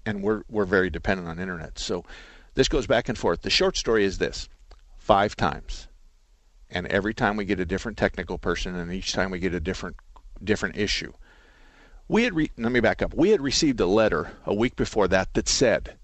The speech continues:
it was a generic letter, "We're gonna change the I P address of your modem, of our modem, and you need to change your firewall." And the only thing in there for contact was an email address.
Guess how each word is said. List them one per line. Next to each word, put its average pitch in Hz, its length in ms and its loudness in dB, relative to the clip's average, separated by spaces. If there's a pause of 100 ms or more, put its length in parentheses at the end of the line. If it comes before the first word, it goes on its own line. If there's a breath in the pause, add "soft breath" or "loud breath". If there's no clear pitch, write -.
(600 soft breath)
it 131 60 2
was 131 160 4
a 117 40 0
generic 107 460 0
letter, 87 300 -2 (100)
"We're 120 240 2
gonna 208 220 2
change 117 520 -2 (480 loud breath)
the 98 480 0 (160)
I 123 140 6
P 143 240 2
address 104 380 2
of 101 100 -2
your 107 100 -4
modem, 90 520 -6
of 95 160 -2
our 107 160 4
modem, 90 440 -6 (640 loud breath)
and 107 200 -2
you 135 100 -2
need 139 200 -2
to 104 60 -8
change 110 300 -2
your 101 80 -4
firewall." 92 560 2 (580)
And 113 160 0
the 143 100 2
only 233 180 2
thing 175 220 0
in 151 120 0
there 139 140 2
for 113 160 -2
contact 120 520 0
was 101 160 -2
an 101 120 -4
email 98 280 -2
address. - 520 -6